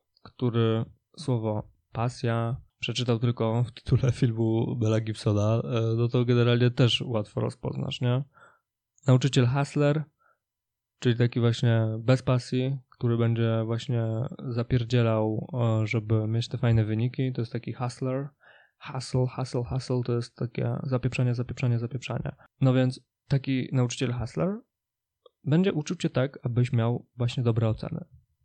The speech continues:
Bo to mu daje punkciki w walce o kolejny szczebelek, pamiętaj. Słabe to jest niestety.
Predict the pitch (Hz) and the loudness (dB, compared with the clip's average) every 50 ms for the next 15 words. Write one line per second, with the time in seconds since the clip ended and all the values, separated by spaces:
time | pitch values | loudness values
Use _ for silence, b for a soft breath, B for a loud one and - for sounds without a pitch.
0 | _ _ _ _ _ - 117 110 117 131 156 185 - - _ _ _ _ _ _ | _ _ _ _ _ -8 -2 0 2 4 4 2 0 -2 _ _ _ _ _ _
1 | _ _ - - 117 113 135 - - - 127 120 123 143 - 147 113 110 110 113 | _ _ 0 2 4 4 4 2 2 2 4 4 4 4 2 0 0 0 0 0
2 | 135 147 - - 143 143 - - 120 131 - 127 151 - 147 120 - 127 120 110 | 0 -2 -2 0 -2 -2 -2 -4 -8 -6 -4 -4 -4 -4 -6 -10 -6 -2 0 0
3 | 110 107 - - 151 131 123 - 123 113 110 110 113 139 160 - - 190 160 131 | 2 0 0 0 0 0 0 2 2 2 2 2 0 -2 -2 0 0 2 2 2
4 | - - - - - - - 131 135 127 110 113 120 - - - - - _ _ | 0 0 -2 -6 -12 -6 0 2 2 2 2 0 -2 -6 -8 -10 -12 -14 _ _
5 | b b b b b b b b b _ _ _ _ _ _ _ _ _ _ - | b b b b b b b b b _ _ _ _ _ _ _ _ _ _ -6
6 | - - 131 120 117 123 135 - - - - - - - - - - - - - | -2 0 2 2 2 0 -2 -4 -6 -6 -8 -12 -14 -12 -10 -10 -10 -10 -14 -16
7 | - - - - 85 85 | -16 -14 -12 -12 -10 -12